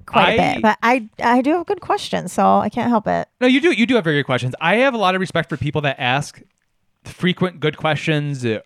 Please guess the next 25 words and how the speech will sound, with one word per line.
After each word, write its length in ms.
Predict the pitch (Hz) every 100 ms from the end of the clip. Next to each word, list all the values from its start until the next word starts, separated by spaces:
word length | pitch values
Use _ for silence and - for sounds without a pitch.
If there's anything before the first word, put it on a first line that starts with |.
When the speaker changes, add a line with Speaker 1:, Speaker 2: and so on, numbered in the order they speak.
| -
Speaker 2:
early 360 | 156 156 185
in 100 | 208
class, 460 | 220 247 285 330 -
and 180 | - -
then 100 | 202
it. 140 | 190 466
Speaker 1:
<laughs> 60 | - 466 - 440 440 -
Speaker 2:
No, 100 | 381
I'm 120 | 349 -
serious. 320 | 254 262 208
Like, 260 | 190 180 - -
people 260 | 220 294 262
who 120 | 226
can, 140 | 233
like, 220 | 196 165 - 156
are 160 | 151
very 300 | 139 170 175 -
interactive 440 | 143 127 139 151 127
early, 360 | 123 135 180
and 100 | 170
then 60 | 143
it 100 | 139
slowly 320 | - 131 139
peters 400 | - 147 131 113
out. 300 | 107 147